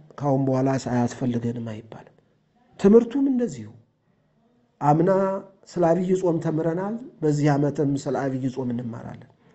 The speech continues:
ባለፈው ዓመት ስለ ዘወረደ የአብይ ጾም የመጀመሪያው ሳምንት ተምረናል። በዚህ ዓመትም እንማራለን። የሚከለክለን ነገር የለም። አንደኛ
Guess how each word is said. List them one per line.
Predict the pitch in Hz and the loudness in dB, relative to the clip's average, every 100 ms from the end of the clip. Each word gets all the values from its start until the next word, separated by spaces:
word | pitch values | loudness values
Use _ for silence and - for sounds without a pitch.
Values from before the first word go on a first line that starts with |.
| _ _ _ _ _ _ _ _ _ _ _ _ _ - | _ _ _ _ _ _ _ _ _ _ _ _ _ -2
ባለፈው | 135 156 180 208 196 | 0 2 2 0 0
ዓመት | 202 214 214 | 0 -2 -4
ስለ | - 190 185 | -4 0 4
ዘወረደ | 180 175 175 170 170 160 - _ _ _ _ _ 147 | 6 6 4 2 -2 -4 -10 _ _ _ _ _ -2
የአብይ | 143 156 156 151 | 0 0 2 2
ጾም | 156 151 147 147 | 4 4 2 0
የመጀመሪያው | 147 147 143 147 151 147 | 2 4 4 4 2 -2
ሳምንት | - 151 160 160 | -4 -4 -4 -6
ተምረናል። | 170 175 196 214 240 - _ _ - | -6 -6 -6 -6 -10 -14 _ _ -6
በዚህ | 170 226 220 220 | 2 2 4 0
ዓመትም | 202 190 180 175 | 0 -2 -6 -8
እንማራለን። | 156 139 117 113 117 - _ _ _ _ _ _ _ _ _ _ _ _ _ - | -6 -6 -8 -12 -16 -20 _ _ _ _ _ _ _ _ _ _ _ _ _ -4
የሚከለክለን | 156 170 175 175 180 185 180 | -2 0 0 0 0 -2 -2
ነገር | 175 185 | -2 -2
የለም። | 170 113 - - _ _ _ _ _ _ _ _ _ _ - | -4 -6 -10 -18 _ _ _ _ _ _ _ _ _ _ 0
አንደኛ | 139 156 202 | 2 4 2